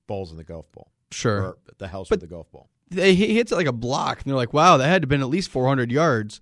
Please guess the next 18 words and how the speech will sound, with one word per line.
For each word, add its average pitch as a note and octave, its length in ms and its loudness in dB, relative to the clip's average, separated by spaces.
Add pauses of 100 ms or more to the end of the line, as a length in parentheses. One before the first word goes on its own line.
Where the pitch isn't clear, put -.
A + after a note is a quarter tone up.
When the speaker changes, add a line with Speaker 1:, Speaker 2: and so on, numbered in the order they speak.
(320)
Speaker 2:
It's - 120 -20
like, - 60 -16 (100)
that A3+ 60 4
was, A3 140 2
a, G3+ 160 2
way D#3+ 500 2
more E3+ 220 2
than D#3+ 100 2
four D#3 220 2
hundred D3+ 240 0
yards. B2 480 0 (100)
Speaker 1:
My C#3+ 180 -4
son, D3+ 760 -4 (160)
when C#3 120 -10
he D#3+ 120 -4
was F3+ 160 -8
probably D3+ 580 -6
still C#3 760 -4